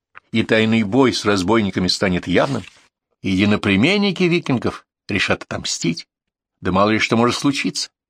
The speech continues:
Жертвы богам должны быть такими, чтобы человек на них позариться не мог. Когда уничтожение вещей закончилось, груду искореженного металла и дерева вывезли на плоту на середину озера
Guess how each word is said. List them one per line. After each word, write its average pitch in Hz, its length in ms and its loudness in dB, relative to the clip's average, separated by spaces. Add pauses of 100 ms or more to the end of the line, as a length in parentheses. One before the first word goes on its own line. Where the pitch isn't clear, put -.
(460)
Жертвы 117 400 0
богам 120 540 2
должны 107 320 2
быть 117 160 0
такими, 120 360 0
чтобы 107 300 0 (240)
человек 113 400 0
на 110 80 2
них 117 180 0
позариться 113 540 0
не 98 100 0
мог. 131 260 -2 (1600)
Когда 135 340 2
уничтожение 143 800 0
вещей 131 320 0
закончилось, 117 840 0 (360)
груду 175 340 0
искореженного 151 640 2
металла 127 580 2
и 113 140 0
дерева 110 460 0 (300)
вывезли 110 540 2 (140)
на 107 160 -2
плоту 107 340 0
на 104 80 2
середину 92 480 0
озера 92 360 0